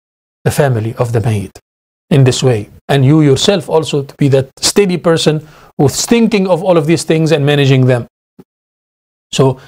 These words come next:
keep yourself busy in that which will benefit the mayyit. The janaza done, alhamdulillah, on time, right? Proper janaza is done. And, uh, normally, ikhwa, also make sure that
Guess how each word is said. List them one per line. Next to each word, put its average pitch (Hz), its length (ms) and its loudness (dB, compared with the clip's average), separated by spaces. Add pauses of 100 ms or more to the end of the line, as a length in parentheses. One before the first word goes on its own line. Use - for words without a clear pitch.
(140)
keep 156 180 0
yourself 151 340 0
busy 156 240 0
in 151 100 2
that 156 180 0
which 196 280 0 (240)
will 131 160 2
benefit 135 440 0
the 135 60 2
mayyit. 123 480 0 (500)
The 135 120 4
janaza 135 580 2 (400)
done, 131 240 0
alhamdulillah, 123 760 0 (380)
on 139 180 2
time, 131 380 0 (400)
right? 127 300 0 (240)
Proper 147 440 -2 (200)
janaza 135 340 2
is 123 100 2
done. 127 260 -2 (220)
And, 135 340 2 (240)
uh, 226 160 0
normally, 156 380 2
ikhwa, 156 340 -2 (220)
also 160 320 0
make 156 160 0
sure 170 280 2
that 143 260 -2